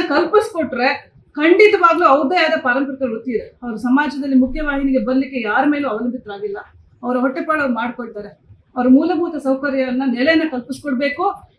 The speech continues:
ಇಡೀ ರಾಜ್ಯದಲ್ಲಿ ಈಗಾಗಲೇ ನಾನು ಮೂವತ್ತೊಂದು ಜಿಲ್ಲೆನಲ್ಲಿ ಈ ಹಾಸನ ಸೇರಿದಂತೆ ಇಪ್ಪತ್ತೆರಡು ಜಿಲ್ಲೆಗಳನ್ನ ತಾಲೂಕುವಾರು ಪ್ರವಾಸ ಮಾಡಿದ್ದೇನೆ. ಇದು ಇಪ್ಪತ್ತೆರಡನೇ ಜಿಲ್ಲೆ ಹಾಸನ.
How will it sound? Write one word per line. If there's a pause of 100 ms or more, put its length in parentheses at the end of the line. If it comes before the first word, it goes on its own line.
ಇಡೀ
ರಾಜ್ಯದಲ್ಲಿ
ಈಗಾಗಲೇ
ನಾನು
ಮೂವತ್ತೊಂದು
ಜಿಲ್ಲೆನಲ್ಲಿ
ಈ
ಹಾಸನ
ಸೇರಿದಂತೆ
ಇಪ್ಪತ್ತೆರಡು
ಜಿಲ್ಲೆಗಳನ್ನ
ತಾಲೂಕುವಾರು
ಪ್ರವಾಸ
ಮಾಡಿದ್ದೇನೆ. (400)
ಇದು
ಇಪ್ಪತ್ತೆರಡನೇ
ಜಿಲ್ಲೆ
ಹಾಸನ.